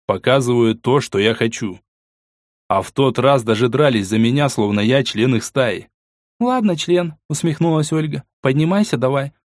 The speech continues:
а то мы так действительно их никогда не нагоним". "Ужас!" изобразил я шок.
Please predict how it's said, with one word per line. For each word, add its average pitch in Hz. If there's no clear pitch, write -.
а 135
то 196
мы 220
так 202
действительно 208
их 180
никогда 139
не 190
нагоним". 160
"Ужас!" 127
изобразил 110
я 120
шок. 101